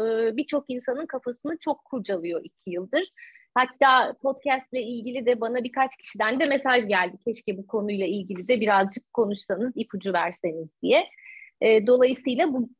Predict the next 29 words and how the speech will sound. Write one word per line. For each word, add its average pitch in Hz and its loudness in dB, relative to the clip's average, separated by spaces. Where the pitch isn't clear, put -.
e, 208 0
sezonun 233 0
gündemine 240 0
alma 233 0
kararım 220 2
zaten 285 -2
vardı. 226 -2
Sağ 240 -2
olsun 202 -18
Özge 208 -14
de 202 -8
beni 214 -6
kırmadı, 196 -10
geldi. 208 2
Aslında 311 0
belirsizlik 330 0
ilginç 320 -4
bir 294 -4
konu. 226 -2
Çünkü 262 -8
biz 247 -4
belirsizliği 262 -2
sadece 294 2
pandemiyle 269 -4
ortaya 202 -2
çıktı - -14
gibi 190 -4
algılamaya 180 -2
başladık 175 -8